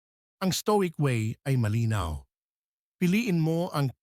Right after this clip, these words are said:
katahimikan at kalayaan ng sarili mong isip. Walang ibang magtatanggol diyan kundi ikaw.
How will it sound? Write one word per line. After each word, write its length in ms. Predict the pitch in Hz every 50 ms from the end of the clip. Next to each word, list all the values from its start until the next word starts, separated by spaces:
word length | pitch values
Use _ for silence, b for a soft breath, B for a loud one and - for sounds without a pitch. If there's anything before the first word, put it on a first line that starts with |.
| _ -
katahimikan 880 | 143 - 135 113 127 127 131 143 151 147 - 156 143 135 135 127 -
at 160 | - 127 107
kalayaan 800 | - - 127 113 107 110 123 143 156 151 151 147 147 147 143 147 - _
ng 180 | 147 147 139 120
sarili 460 | - - 139 120 131 139 139 131 131
mong 240 | 131 131 127 135 -
isip. 400 | 151 139 131 - - 117 87 - - _ _ _ _ _ _ _ _ _ _ _ _ _ _ _ -
Walang 240 | 165 180 214 214 214 - 190
ibang 240 | 147 147 147 147
magtatanggol 720 | 139 131 113 - - 135 131 131 - 131 131 117 131 127 120
diyan 480 | 104 117 123 110 87 85 87 101 98 - _ _ _ _ _ -
kundi 400 | 147 139 127 117 131 127 131 - _
ikaw. 580 | - 113 - - - 117 98 82 71 67 67